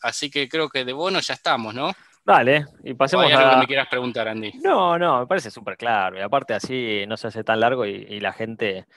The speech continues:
Speaker 2: que está esperando los galpones, eh, bueno, ahí pasamos para ese lado. Me parece que está muy claro. Igualmente, eh, eh, motivo a la gente a que si tienen dudas, preguntas y demás, nos hagan los comentarios que con Gus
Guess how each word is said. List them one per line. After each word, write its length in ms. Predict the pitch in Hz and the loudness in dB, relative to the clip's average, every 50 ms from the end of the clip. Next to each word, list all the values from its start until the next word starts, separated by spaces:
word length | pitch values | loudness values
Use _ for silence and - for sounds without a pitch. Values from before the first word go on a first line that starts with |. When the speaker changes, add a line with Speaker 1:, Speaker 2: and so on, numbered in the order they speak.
| _ - - _ _ | _ -20 -20 _ _
Speaker 2:
que 100 | - 117 | -4 -4
está 200 | 104 - - 131 | 0 2 2 2
esperando 500 | 127 123 - 131 131 131 131 135 135 135 | 2 2 2 4 6 6 4 4 2 2
los 180 | 127 127 123 123 | 2 2 2 4
galpones, 840 | 120 113 113 117 - - 156 151 151 151 151 156 160 151 - - - _ _ _ _ _ _ _ - | 4 4 2 2 2 2 4 4 4 4 2 0 0 -2 -8 -14 -18 _ _ _ _ _ _ _ -8
eh, 400 | - 113 110 107 104 101 98 98 | -6 -6 -4 -4 -4 -6 -6 -4
bueno, 440 | 110 117 110 98 98 107 135 131 _ - - - | -2 -2 -2 -2 -2 -4 -8 -10 _ -16 -14 -6
ahí 240 | - 117 110 110 113 | -2 0 0 0 0
pasamos 380 | 110 - 110 - - 135 120 107 | -2 -2 -2 0 0 0 0 2
para 160 | - 113 117 | 2 2 2
ese 120 | 107 - | 2 2
lado. 260 | 135 131 113 104 98 - _ _ _ _ _ _ | 2 2 2 2 0 -6 _ _ _ _ _ _
Me 40 | - | 2
parece 200 | 196 208 196 180 | 4 4 4 4
que 60 | 147 | 2
está 140 | 117 - 143 | 2 0 0
muy 160 | 147 139 123 | 0 -2 -2
claro. 300 | - 139 131 110 101 98 | 0 2 2 4 2 2
Igualmente, 560 | 110 135 160 180 175 190 196 185 175 147 135 - | 2 2 2 2 4 2 0 2 2 2 2 0
eh, 680 | - - 139 127 113 104 104 113 - - - 131 123 120 | -2 -4 -4 -4 -4 -6 -6 -8 -10 -10 -10 -10 -10 -10
eh, 40 | |
motivo 400 | 120 120 120 123 - 160 160 165 | -8 -6 -6 -6 -6 -2 0 2
a 40 | 151 | 4
la 100 | 127 117 | 4 2
gente 280 | - - 160 165 - 147 | 2 0 -2 2 2 2
a 80 | 117 | 2
que 120 | - 117 101 | 2 -2 -8
si 180 | - - 110 | -8 -12 -12
tienen 320 | - - 135 135 120 117 120 | -10 -8 -6 -6 -6 -4 -4
dudas, 320 | 139 151 151 151 127 104 - | -2 0 2 2 0 0 0
preguntas 420 | - 117 120 139 156 143 123 107 - | -4 -4 -4 -4 -2 -2 -2 -2 -2
y 40 | 113 | 0
demás, 340 | 123 156 170 165 - - | 0 0 0 0 -2 -8
nos 200 | - 117 117 - 160 | -14 -14 -2 2 4
hagan 220 | 170 156 127 117 | 4 6 4 2
los 100 | 104 98 | -2 -4
comentarios 460 | - 117 104 104 107 - 156 160 143 | -6 -8 -8 -2 2 4 4 4 4
que 120 | - 117 107 | 0 -2 -6
con 200 | 101 110 110 110 | -6 -6 -6 -4
Gus 300 | 123 147 156 156 - | -4 -6 -6 -6 -10